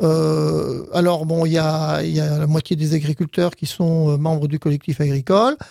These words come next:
Et puis après, il y a plein de consommateurs, euh, de consommatrices qui, qui sont, euh, qui sont adhérents. Alors, en général, parce qu'ils trouvent justement intéressant ce qu'on fait.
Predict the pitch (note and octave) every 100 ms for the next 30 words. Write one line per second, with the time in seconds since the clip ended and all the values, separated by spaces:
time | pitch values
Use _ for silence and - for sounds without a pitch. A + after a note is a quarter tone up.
0 | - _ E3 - E3 D3+ - F#3 F#3+ D#3+
1 | - E3 - D3+ E3 C#3+ - F3 B3 -
2 | D#3 C#3+ C#3+ - C#3+ D3 D3+ - A3 -
3 | F3 D#3 D#3+ - C#3+ E3 D3+ D3 C#3 C#3
4 | _ _ _ _ - D3 E3+ D3+ D3 C#3+
5 | E3+ A#3+ D4 C4+ D3+ C#3+ D#3+ D3 D#3 D3+
6 | E3 F#3+ D3 - D3+ - F#3 D3 D3 -
7 | D3+ D#3+ - D3 C#3 E3+ D3 - D#3+ F#3
8 | B3+